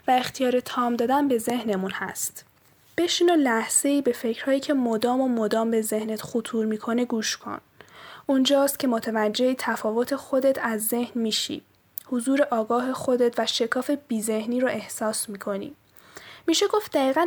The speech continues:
اتفاقی که رخ می‌ده جنگ بین نیروی حال و نیروی نفس هستش. نفس به لحظهٔ حال هیچ اهمیتی نمیده، فقط گذشته و آینده رو جدی می‌گیره. نفس همیشه مواظب زنده نگه داشتن گذشته هست.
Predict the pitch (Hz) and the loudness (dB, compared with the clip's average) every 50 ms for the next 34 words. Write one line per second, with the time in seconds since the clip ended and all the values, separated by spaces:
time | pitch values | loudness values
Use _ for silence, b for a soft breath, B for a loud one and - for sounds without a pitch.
0 | 339 - 247 240 - 240 - - 269 - 320 302 - 302 269 233 220 214 214 - | 0 0 -2 -2 -2 -4 -2 -2 -2 -2 -2 0 2 2 2 4 2 0 0 -2
1 | - 226 214 214 226 233 240 247 247 247 - 269 269 294 285 294 294 294 285 285 | -4 -4 -2 0 2 2 4 4 2 2 2 2 2 2 2 2 2 2 2 2
2 | 285 294 294 269 247 233 220 214 220 240 262 269 277 - - - 269 254 262 262 | 4 4 4 4 4 2 2 0 2 2 2 2 2 0 0 -2 0 2 2 2
3 | 254 262 226 214 220 220 214 208 208 226 247 254 254 254 247 247 233 - - - | 2 0 0 0 0 0 0 0 0 0 0 2 2 2 2 2 0 0 -2 -4
4 | - - - - - - - - - - - - - _ _ _ _ _ B B | -4 -4 -4 -6 -6 -8 -8 -4 -2 0 -2 -2 -2 _ _ _ _ _ B B
5 | B B B B B B B B B B B B B - 311 330 339 339 - - | B B B B B B B B B B B B B 2 4 4 4 4 2 -2
6 | - - 285 269 262 247 240 240 - - 269 262 254 254 - 294 285 285 - 302 | 0 2 2 2 2 2 0 -2 -2 -2 0 0 0 2 2 2 0 0 0 -2
7 | 285 - - - 254 - - 240 233 233 240 240 247 247 254 262 - - 254 247 | -4 -4 -2 -2 -2 0 0 0 0 0 0 0 0 0 0 0 -2 -2 -2 -2
8 | 233 226 214 214 - - - - _ _ - - - - 240 247 262 277 269 - | -2 -2 -4 -6 -6 -8 -10 -10 _ _ -18 -8 -4 -2 0 0 0 0 0 2
9 | 262 233 220 214 202 208 - - 269 262 - - 233 220 220 208 214 214 226 226 | 0 2 2 2 0 0 0 0 0 0 2 0 0 0 0 0 0 2 2 2
10 | 226 226 220 - 196 196 208 - 208 202 196 202 214 220 202 202 208 214 - _ | 2 0 -2 -4 -6 -8 -8 -8 -8 -8 -8 -8 -8 -8 -8 -8 -8 -8 -10 _
11 | _ _ - 262 269 277 285 - - - 220 208 214 - - 262 247 233 220 214 | _ _ -2 0 0 0 0 0 -2 -4 -4 -4 -2 -2 -2 -2 0 0 0 0
12 | 214 214 - 240 262 262 240 - 208 202 208 202 202 196 202 202 202 208 202 208 | 0 0 0 0 0 0 0 0 0 0 0 -2 -4 -4 -4 -4 -4 -6 -6 -8
13 | - - - 220 214 214 - 247 233 240 254 240 226 208 202 208 202 208 - - | -8 -6 -6 -4 -4 -4 -4 -4 -2 -2 -2 -2 -2 -2 0 -2 -2 -2 -2 -4
14 | 233 220 - 233 208 208 - - - - | -4 -4 -2 -2 -4 -4 -4 -6 -8 -10